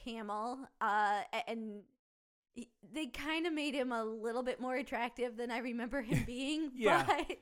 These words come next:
Speaker 2: Yeah.
Speaker 1: it, it's fine. Um,
Speaker 2: Call, call it, call it the Force radiating through him, like, you know, cleaned up his, cleared up his skin a little bit.
Speaker 1: ma-,
Speaker 2: I don't know.
Speaker 1: maybe, maybe.
Speaker 2: Yeah.
Speaker 1: Uh,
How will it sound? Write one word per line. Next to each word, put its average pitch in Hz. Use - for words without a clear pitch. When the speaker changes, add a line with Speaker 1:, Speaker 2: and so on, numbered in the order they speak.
Speaker 2:
Yeah. 220
Speaker 1:
it, 349
it's 370
fine. 302
Um, 277
Speaker 2:
Call, 330
call 302
it, 302
call 247
it 202
the 233
Force 220
radiating 180
through 185
him, 123
like, 131
you 170
know, 143
cleaned 170
up 165
his, 147
cleared 175
up 170
his 151
skin 208
a 143
little 120
bit. 113
Speaker 1:
ma-, -
Speaker 2:
I 170
don't -
know. -
Speaker 1:
maybe, 262
maybe. 220
Speaker 2:
Yeah. 208
Speaker 1:
Uh, -